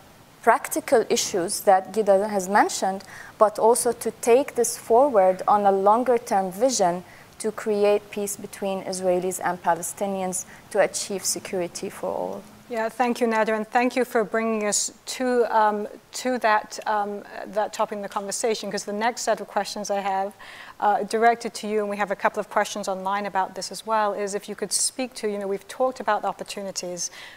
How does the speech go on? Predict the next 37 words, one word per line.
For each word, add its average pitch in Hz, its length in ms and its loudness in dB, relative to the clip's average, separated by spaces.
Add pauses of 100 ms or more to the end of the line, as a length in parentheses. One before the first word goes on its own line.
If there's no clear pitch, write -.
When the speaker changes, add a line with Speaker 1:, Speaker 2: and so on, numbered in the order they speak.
(260)
Speaker 2:
but 214 160 -4
the 196 80 -4
challenges 214 960 2
that 202 140 -2
you've 202 180 -4
just 208 180 -4
been 214 60 -4
able 202 80 -6
to 196 60 -6
speak 196 300 -6
to 214 200 -2
and 196 100 -4
the 190 40 -6
challenges 208 520 -4
of 180 80 -8
doing 196 220 -2
this 190 240 -2
work, 196 340 -2 (380)
in - 40 -16
the 180 60 -16
Palestinian 202 560 0
case, 190 480 -2
uh, 185 420 -2 (180)
under 196 240 -4
occupation, 185 720 -6 (480)
um, 196 220 -2
and 190 120 -6
the 190 80 -6
challenges 214 540 0
to 202 140 -6
moving 202 340 -2
some 196 240 -4
of 180 140 -8
these, 185 440 -4 (120)
uh, 185 400 -4
issues 196 400 -2
forward. 196 560 0